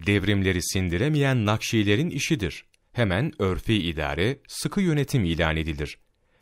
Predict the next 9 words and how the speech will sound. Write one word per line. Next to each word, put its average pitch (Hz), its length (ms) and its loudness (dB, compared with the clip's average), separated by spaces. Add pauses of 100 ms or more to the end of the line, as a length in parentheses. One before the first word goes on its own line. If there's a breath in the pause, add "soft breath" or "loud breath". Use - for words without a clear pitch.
Menemen 180 400 2
hadisesinin 127 880 0
baş - 240 -2
mesulü 104 460 0
olarak 78 480 -2 (240 soft breath)
Muhammed 127 580 0
Esat 131 380 -4
Efendi 110 420 -2
görülmüştür. 80 720 -4